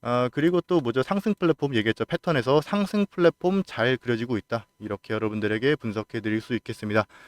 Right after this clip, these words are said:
자, 좋습니다. 그럼 이제 제가 영상 후반에 타점까지 한 번 더 찍어 드릴 겁니다. 제 분석에 동의하시는 분들 혹시 구독과 좋아요 아직까지 안 누르셨나요? 그럼 눌러, 한번 눌러 주십시오. 자, 제가 분석을 아무리 잘해도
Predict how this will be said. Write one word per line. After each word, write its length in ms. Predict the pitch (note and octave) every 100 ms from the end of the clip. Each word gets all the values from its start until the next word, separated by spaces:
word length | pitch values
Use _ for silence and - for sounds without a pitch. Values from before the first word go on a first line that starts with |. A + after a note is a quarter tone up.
| -
자, 140 | -
좋습니다. 400 | D#3+ F3+ G#3 F#3
그럼 240 | D3 F3+ G3
이제 80 | E3+
제가 240 | D3+ C#3+
영상 340 | A2+ D3+ F3 E3
후반에 340 | G#3+ F#3 E3+
타점까지 500 | - G#3 A3+ G#3 F#3
한 100 | F3+
번 60 | F#3
더 100 | F3
찍어 220 | G3+ G3+
드릴 220 | - C#3
겁니다. 340 | D#3 B2+ G#2+ - _ _ _
제 160 | E3+
분석에 480 | F#3+ - E3 F#3+ F#3+ F3
동의하시는 460 | - E3 F#3 F3+ F3
분들 160 | E3
혹시 220 | E3 D#3+ -
구독과 480 | - D3+ E3 E3+
좋아요 260 | D#3+ D3 D3
아직까지 280 | B2+ - D3+
안 80 | B2
누르셨나요? 480 | C#3 D3 D3+ D3+ E3
그럼 180 | D#3
눌러, 280 | C#3 C#3+ D3
한번 280 | D3 E3+ E3+
눌러 180 | C#3+ D3+
주십시오. 400 | D3 - - D3+ - _ _ -
자, 220 | C3 B2
제가 280 | - D#3+ F#3+
분석을 420 | E3 E3+ F#3+ E3+
아무리 260 | B2+ F#3
잘해도 420 | G3 D#3+ D#3 F3+